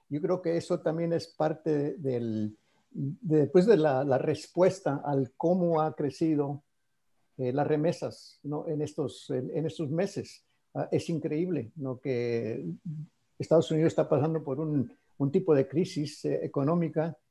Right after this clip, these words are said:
y sin embargo el inmigrante está pudiendo enviar todo este tipo de, de remesas a, a México. Y yo creo que de ahí es que tenemos que partir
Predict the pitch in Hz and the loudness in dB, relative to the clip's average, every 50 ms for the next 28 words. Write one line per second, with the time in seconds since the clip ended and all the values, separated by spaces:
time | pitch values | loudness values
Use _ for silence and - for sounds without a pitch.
0 | _ _ _ _ _ _ _ _ _ _ _ 214 - - 160 165 151 156 156 175 | _ _ _ _ _ _ _ _ _ _ _ -6 -4 -2 -2 -2 0 2 2 2
1 | 185 180 175 170 151 143 139 139 147 131 151 156 165 160 - 151 - 156 143 - | 4 4 2 2 0 0 -2 -2 -2 0 0 0 0 0 -2 -2 -2 -4 -2 0
2 | 139 139 147 147 147 143 139 131 120 131 127 127 135 151 156 160 151 147 139 - | 0 0 2 2 2 0 0 0 -2 -2 0 0 0 0 0 0 -2 -4 -4 -6
3 | - 143 143 131 - 151 143 - 147 135 - 143 123 117 117 113 117 - 143 123 | -4 -4 -4 -4 -4 -8 -6 -6 -6 -4 -2 -2 0 0 0 -2 -2 -4 -4 -4
4 | 123 123 127 120 120 135 - 131 127 107 - 113 107 104 - - - 147 147 175 | -2 -2 -2 -2 -2 -2 -4 -4 -6 -6 -4 -4 -4 -4 -4 -6 -6 -6 -4 -4
5 | 180 170 165 131 - 143 135 - _ _ _ _ - 143 135 180 180 185 190 190 | -2 -2 -4 -4 -4 -6 -6 -6 _ _ _ _ -6 -2 0 0 2 2 2 2
6 | 180 185 180 156 151 - - - _ _ _ _ _ _ _ _ _ _ _ - | 2 2 0 0 0 -2 -6 -12 _ _ _ _ _ _ _ _ _ _ _ -6
7 | 127 135 147 151 156 165 180 185 185 - - 139 165 160 165 165 160 - - 165 | 0 2 2 4 4 4 4 4 4 0 -2 -2 -2 -2 -2 -4 -4 -4 -6 -6
8 | - - 143 135 - - 151 151 156 165 | -2 0 -2 -2 -2 -2 -2 -2 -2 -4